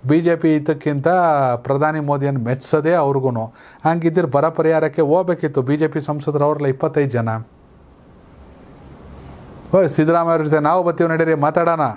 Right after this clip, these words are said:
ಸರ್ವಪಕ್ಷ ನಿಯೋಗ ಹೋಗೋಣ, ನಡೀರಿ. ಪಕ್ಷ ಬೇರೆ, ರಾಜಕೀಯ ಬೇರೆ. ಕರ್ನಾಟಕ ಅಂತ ಬಂದಾಗ, ನೆಲ, ಜಲ, ಭಾಷೆ ಅಂತ ಬಂದಾಗ ನಾವೆಲ್ಲ ಒಂದು.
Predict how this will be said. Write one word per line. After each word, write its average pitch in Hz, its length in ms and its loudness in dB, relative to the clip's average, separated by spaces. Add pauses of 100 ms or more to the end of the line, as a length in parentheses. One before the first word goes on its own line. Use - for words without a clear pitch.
(1400)
ಸರ್ವಪಕ್ಷ 165 500 0
ನಿಯೋಗ 170 360 2
ಹೋಗೋಣ, 165 340 0
ನಡೀರಿ. 160 540 0 (1800)
ಪಕ್ಷ 147 300 0
ಬೇರೆ, 160 440 0
ರಾಜಕೀಯ 156 540 0
ಬೇರೆ. 151 640 0
ಕರ್ನಾಟಕ 143 640 -2
ಅಂತ 147 220 -2
ಬಂದಾಗ, 139 460 0
ನೆಲ, 135 560 0
ಜಲ, 135 380 0
ಭಾಷೆ 139 380 -2
ಅಂತ 139 140 -6
ಬಂದಾಗ 135 260 -2
ನಾವೆಲ್ಲ 135 260 0
ಒಂದು. 131 420 0